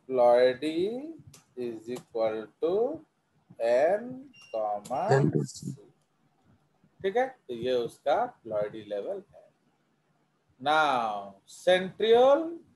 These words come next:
Speaker 1: divides into three। आप एनसीईआरटी में टू लिखोगे, ठीक है, तो मैं टू ही बता देता हूँ क्योंकि तुम लोग एनसीईआरटी बैच है, तो इसलिए वो थ्री होगा actually,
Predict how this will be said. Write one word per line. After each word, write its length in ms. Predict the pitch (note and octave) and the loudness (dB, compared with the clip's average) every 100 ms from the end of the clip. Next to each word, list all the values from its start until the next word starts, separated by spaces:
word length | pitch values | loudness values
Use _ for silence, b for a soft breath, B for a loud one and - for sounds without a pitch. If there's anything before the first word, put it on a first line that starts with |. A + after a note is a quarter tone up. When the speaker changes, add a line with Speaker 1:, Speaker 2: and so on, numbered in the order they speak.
| - | -6
Speaker 1:
divides 580 | C3+ C3 D3 F3+ G3+ G3+ - C#3 | -2 2 4 4 2 -4 -10 -10
into 340 | C3+ - F#3+ G3+ - - | -10 -4 -4 -4 -8 -8
three। 280 | C3 A#2+ G2+ - _ _ _ - | -6 -6 -10 -20 _ _ _ -2
आप 300 | D3+ G3 G3+ | 2 4 4
एनसीईआरटी 680 | D#3 D#3+ - G3 F#3+ F#3+ G3+ | 0 0 0 2 4 2 0
में 160 | A#3 A#3 - | 0 -4 -2
टू 140 | F3+ F3 | 0 0
लिखोगे, 500 | C3+ - A2 G2 G2+ | -2 -8 -10 -10 -10
ठीक 220 | D#3 A#3+ | -8 -4
है, 120 | G#3+ A2+ _ _ _ _ _ - | -4 -6 _ _ _ _ _ -8
तो 80 | |
मैं 200 | E3 F3 F3+ | 0 0 0
टू 100 | F3+ | 0
ही 120 | F#3 F#3+ | 0 2
बता 260 | E3 D3+ | 2 2
देता 260 | C3+ - B2+ | -2 -2 -2
हूँ 160 | C#3 G#3+ G3+ | -2 -6 -12
क्योंकि 200 | D#3+ D#3 | -14 -12
तुम 220 | D3 C#3 | -12 -10
लोग 140 | C#3+ C3+ | -8 -8
एनसीईआरटी 500 | B2 - C3 B2+ B2+ | -10 -4 -4 -4 -4
बैच 320 | A#2 A2+ C#3+ | -2 -4 -6
है, 100 | F#3+ - _ _ _ _ _ | -8 -10 _ _ _ _ _
तो 40 | C3 | -4
इसलिए 380 | B2+ - D3 D#3 | -4 -4 -2 0
वो 360 | D3 G#3+ A#3+ - _ - | 0 -2 -2 -10 _ -2
थ्री 180 | E3+ F#3 | 0 0
होगा 260 | C3 B2 B2 A#2 | 0 0 0 -2
actually, 440 | - - B2+ | -6 -8 -6